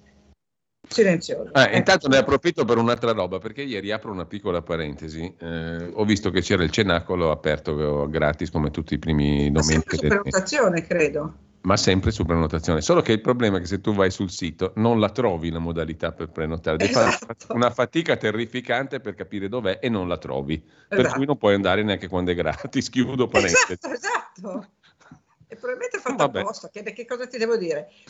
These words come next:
Speaker 1: Comunque, per finire con la, il Palazzo Citterio, perché è un'altra
Speaker 2: <clears throat>
Speaker 1: cosa divertente, quando l'hanno aperto qualche anno fa, si sono poi accorti che le <laughs> opere di arte contemporanea, che spesso sono molto grandi, non passavano dalle porte.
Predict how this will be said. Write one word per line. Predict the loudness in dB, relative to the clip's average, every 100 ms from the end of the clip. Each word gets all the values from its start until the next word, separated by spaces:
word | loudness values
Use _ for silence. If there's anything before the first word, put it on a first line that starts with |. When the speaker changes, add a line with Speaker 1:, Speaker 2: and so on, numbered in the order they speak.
| -12
Speaker 1:
Comunque, | -10 -8 -6 -2
per | 0 -2
finire | -2 -4 -4
con | 2 4
la, | 6 6
il | 4
Palazzo | 2 0 -2
Citterio, | -6 0 0 0
perché | -2 0
è |
un'altra | 0 0 -4
Speaker 2:
<clears throat> |
Speaker 1:
cosa | -8 -8
divertente, | -4 -2 -2 -4 -4 -4
quando | -4 -2 2
l'hanno | 2 2
aperto | 2 0 0
qualche | 0 0
anno | 0 -2
fa, | -4 -2 0 0 -4 -14 _ _
si | -6 -2
sono | 4 4
poi | 6 6
accorti | 6 6 4 4 2
che | 2
le | 4
<laughs> | 4
opere | 4 0 -2 -4 -2
di | -2
arte | -2 -4
contemporanea, | -6 -6 -6 -8 -2 0 0 -2 -4 -10 -18 -8
che | 2 2
spesso | 4 2 4 0
sono | -2 -4
molto | -2 -2 2 2
grandi, | 2 0 -4 -4 -4 -6 _ _ _
non | -12 -6
passavano | -2 0 2 4 4 4
dalle | 2 2
porte. | 2 0 0 -2 -2 -2 -4